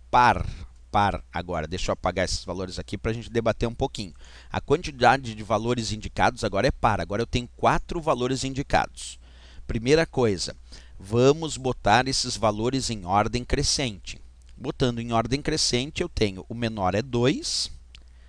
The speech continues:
depois é o dez, depois é o setenta e depois é o trezentos. Quando eu tenho uma quantidade par de valores,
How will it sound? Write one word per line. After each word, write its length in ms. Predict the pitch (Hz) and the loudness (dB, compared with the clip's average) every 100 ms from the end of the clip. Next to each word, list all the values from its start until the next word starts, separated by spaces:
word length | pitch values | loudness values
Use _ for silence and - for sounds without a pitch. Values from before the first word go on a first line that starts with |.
| - | -18
depois 840 | 117 139 - 131 123 117 - - - | -4 -4 0 2 4 4 0 -2 -4
é 80 | 90 | -6
o 100 | 92 | -6
dez, 720 | 107 104 92 120 - - - - - - - - - | -2 0 4 2 4 2 0 -4 -16 -20 -20 -20 -20
depois 840 | - 147 - 131 120 101 - - - - | -6 -4 -2 2 2 2 -2 -6 -8 -8
é 240 | - 107 101 - - | 0 0 0 -8 -10
o 120 | 113 | -6
setenta 840 | - 151 - 110 101 92 160 285 330 - - - - - - | -2 -2 0 0 0 4 2 2 -4 -16 -18 -20 -20 -18 -6
e 120 | 165 | 0
depois 600 | 185 - - 120 143 - | 0 0 2 2 2 2
é 140 | 107 | 2
o 140 | 110 123 - | 2 -2 0
trezentos. 960 | 160 180 202 185 113 - - - - - - - - - | 2 2 0 -2 -4 -12 -14 -14 -16 -20 -20 -20 -20 -2
Quando 220 | 220 254 | -2 0
eu 80 | 208 | -4
tenho 260 | - 151 | -2 -4
uma 140 | 147 135 | -2 -2
quantidade 640 | 123 110 101 101 120 117 | -2 -4 0 2 2 0
par 440 | - - 113 143 139 | -6 0 2 2 0
de 140 | 107 | -4
valores, 720 | 101 92 101 151 123 101 - | -4 -4 2 2 2 -4 -8